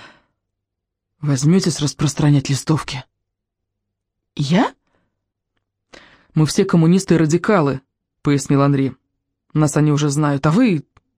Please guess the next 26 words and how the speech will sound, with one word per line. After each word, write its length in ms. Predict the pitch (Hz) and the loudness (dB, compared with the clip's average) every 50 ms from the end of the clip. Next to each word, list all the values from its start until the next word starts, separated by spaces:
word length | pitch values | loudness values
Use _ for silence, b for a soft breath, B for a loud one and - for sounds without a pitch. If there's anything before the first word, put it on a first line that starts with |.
| _ _ | _ _
обычная 460 | - 147 131 156 180 - - 240 254 | -10 -4 -2 -2 -2 0 0 0 2
девушка 480 | 196 233 254 240 240 - - - 240 - _ _ _ _ _ _ _ _ _ | 2 2 2 0 0 -2 -4 -6 -8 -8 _ _ _ _ _ _ _ _ _
и 80 | 156 147 | -2 -2
очаровательная, 840 | 139 - - 143 139 135 156 170 - 208 202 190 175 160 151 147 139 | 0 0 0 0 2 2 2 2 2 2 2 2 2 2 2 0 0
вас 200 | 135 131 - - | 0 -2 0 -2
никто 220 | 147 - - 160 | -2 0 0 2
не 100 | 160 160 | 2 2
заподозрит». 640 | 160 180 190 269 247 240 180 139 160 185 190 - - b b b b b b b b _ _ _ _ _ _ _ _ _ _ - | 0 0 0 2 2 2 2 0 0 -4 -6 -8 -12 b b b b b b b b _ _ _ _ _ _ _ _ _ _ -4
Изабель 520 | 185 160 147 156 143 139 143 175 196 202 208 | -2 0 0 0 0 0 0 2 2 2 2
не 100 | 208 202 | 0 0
колебалась 580 | - 190 185 180 139 123 143 143 143 143 - | 0 0 2 2 2 2 2 2 2 0 -2
ни 60 | 165 | -2
секунды. 440 | 151 - - - - 151 143 131 147 | -4 -4 -4 -2 0 2 2 2 2
«Да, 300 | 151 139 175 170 175 - B B B B B B B B | 2 2 2 2 0 -2 B B B B B B B B
я 180 | 165 147 156 | 0 0 2
согласна». 600 | 147 - 196 170 196 190 160 139 - 160 160 170 - _ _ _ _ _ _ _ _ _ _ _ _ _ _ _ _ _ _ _ _ - | 2 0 0 2 2 2 0 0 -2 -4 -4 -4 -6 _ _ _ _ _ _ _ _ _ _ _ _ _ _ _ _ _ _ _ _ 0
Мужчины 400 | 202 208 196 - 277 269 254 240 | 0 0 2 2 2 4 4 4
наперебой 500 | 226 208 - 226 220 208 185 240 254 226 | 4 2 2 2 0 2 2 2 2 0
стали 280 | 220 - 220 214 202 190 | 0 0 0 2 2 2
её 160 | 180 190 185 | 2 2 0
благодарить, 560 | 175 185 175 190 170 185 185 208 233 233 - | 0 2 2 2 2 2 2 2 2 2 2
но 100 | 180 175 | 2 2
Анри 300 | 170 170 175 185 240 233 | 4 4 2 2 2 2
заставил 360 | 208 196 - - 208 202 196 | 0 0 0 2 2 2 2
всех 160 | - 214 190 | 2 0 0
замолчать. 640 | 180 175 196 196 196 190 - - 160 135 127 - - | 0 2 2 0 0 0 -2 -2 -2 -2 -2 -4 -10